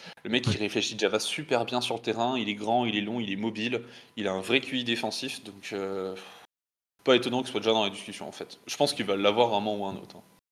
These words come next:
Speaker 2: Ouais, c'est, c'est, c'est fort, fort probable.
Speaker 1: Mm.
Speaker 2: Mais du coup,
Speaker 1: En
Speaker 2: voilà, euh, c'est, c'est saison un peu décevante finalement parce que, euh, elle a été l-, bonne tout le long et en fait, bah, la fin est un peu, euh,
Speaker 1: Bah,
Speaker 2: un
Speaker 1: petite
Speaker 2: peu
Speaker 1: douche
Speaker 2: tr-,
Speaker 1: froide, quoi.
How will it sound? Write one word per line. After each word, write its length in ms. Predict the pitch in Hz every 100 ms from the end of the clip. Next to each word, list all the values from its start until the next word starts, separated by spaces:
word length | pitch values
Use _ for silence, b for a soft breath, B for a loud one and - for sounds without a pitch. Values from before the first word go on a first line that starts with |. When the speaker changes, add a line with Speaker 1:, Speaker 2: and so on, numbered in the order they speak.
| _ _ _ _ _ _ _ _ -
Speaker 2:
Ouais, 160 | 98
c'est, 340 | 98 107 101 101 101 104 139 - _
c'est, 240 | - - -
c'est 160 | -
fort, 260 | 113 113 -
fort 240 | - 135 -
probable. 460 | 113 104 101 104 - _ _ _ _ _ _ _ -
Speaker 1:
Mm. 100 | 107
Speaker 2:
Mais 120 | 127
du 140 | 131 139
coup, 120 | 185
Speaker 1:
En 60 | 180
Speaker 2:
voilà, 400 | 175 170 165 147
euh, 140 | 127 123
c'est, 220 | - 143
c'est 160 | 135 143
saison 340 | 139 156 175
un 60 | 170
peu 140 | 170
décevante 460 | 160 151 165 170 165
finalement 460 | 143 139 139 160
parce 220 | - 131
que, 80 | -
euh, 580 | 123 120 120 120 117 117
elle 60 | 117
a 60 |
été 220 | 117 113 123
l-, 260 | 123 123 120 120 -
bonne 320 | 151 143 139 - _ -
tout 140 | 180
le 80 | 170
long 340 | 143 151 165 165
et 400 | 120 120 113 113
en 80 |
fait, 320 | 113 147 - 104
bah, 220 | 101 104
la 640 | 104 104 101 101 101 101
fin 320 | - 117 120
est 180 | 101 101
un 80 | 104
peu, 140 | -
euh, 400 | 127 113 107 104 - _ _ _ _
Speaker 1:
Bah, 60 | 120
Speaker 2:
un 40 |
Speaker 1:
petite 140 | - 156
Speaker 2:
peu 60 |
Speaker 1:
douche 100 | 139
Speaker 2:
tr-, 60 | -
Speaker 1:
froide, 180 | 120 98
quoi. 160 | 101